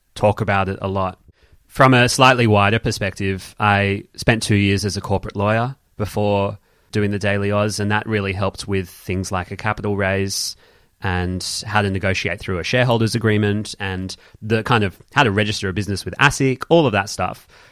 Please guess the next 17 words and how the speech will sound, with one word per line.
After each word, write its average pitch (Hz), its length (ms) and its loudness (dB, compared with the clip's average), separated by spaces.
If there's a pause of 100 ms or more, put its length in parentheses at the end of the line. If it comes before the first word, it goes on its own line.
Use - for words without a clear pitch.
(160)
has 104 180 -2
really, 98 400 0
uh, 110 160 2
my, 101 320 2
my 95 320 -2
kind 92 180 0
of 87 220 -4
market 110 580 0
knowledge 90 360 -4
has 95 160 -6
really 95 180 -4
helped - 340 -8
there. 95 300 -6 (600)
And 110 360 0 (460)
as 120 240 4
we 120 100 2
grow, 107 560 0